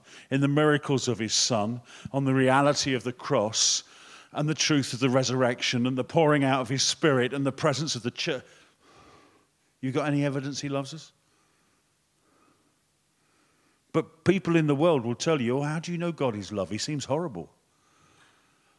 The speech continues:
I've got a whole book full of it, if you wanna know about it. "No, I'm not reading the Bible. God's horrible." I call this thing about God in the Old Testament is the God of judgment. No, he's the God of love.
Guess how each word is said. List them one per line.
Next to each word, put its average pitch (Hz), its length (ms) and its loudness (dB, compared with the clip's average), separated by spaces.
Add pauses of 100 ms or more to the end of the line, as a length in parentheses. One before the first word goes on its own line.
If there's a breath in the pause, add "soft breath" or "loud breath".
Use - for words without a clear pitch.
(360 soft breath)
I've 143 160 -6
got 123 140 -6
a - 20 -2
whole 156 220 -2
book 160 340 0
full 90 320 -4
of - 180 -10
it, 104 520 -8
if 110 140 -12
you 104 100 -6
wanna 101 200 -4
know 98 160 -4
about 98 280 -6
it. 117 160 -8 (1500 soft breath)
"No, 139 100 2
I'm 147 100 4
not 170 120 0
reading 131 200 -2
the 107 80 -4
Bible. 127 560 0 (180)
God's 139 220 0
horrible." 131 460 -2 (380 loud breath)
I 160 180 2
call 156 400 -2
this 160 220 2
thing 175 180 2
about 139 280 2
God 143 160 2
in 143 80 0
the 135 80 4
Old 131 180 2
Testament 120 460 -2
is 104 140 -8
the 107 60 -8
God 127 180 0
of 113 80 -4
judgment. 123 480 -2
No, 156 120 2
he's 175 160 -2
the 202 60 -6
God 208 180 -4
of 147 140 -8
love. 160 500 -6